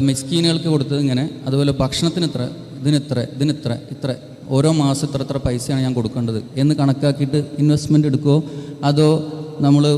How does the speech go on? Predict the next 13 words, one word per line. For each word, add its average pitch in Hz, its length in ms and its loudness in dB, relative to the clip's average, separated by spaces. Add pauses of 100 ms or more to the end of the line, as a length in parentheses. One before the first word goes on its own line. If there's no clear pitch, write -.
ഒരു 147 160 4
കൊല്ലം 147 360 4
കഴിയുമ്പോൾ, 139 460 2 (500)
ആ, - 20 0 (200)
റമദാൻ 135 340 4
മാസത്തിന് 139 380 2
എൻഡ് - 280 -4
കൊണ്ടുപോയിട്ട് 127 340 2 (140)
ഒക്കെ 139 160 0
കൂടി 143 200 2
കാൽക്കുലേറ്റഡ് 131 480 2
എവിടെക്കെങ്കിലും 139 340 4
കൊണ്ടുകൊണ്ട് 131 260 -4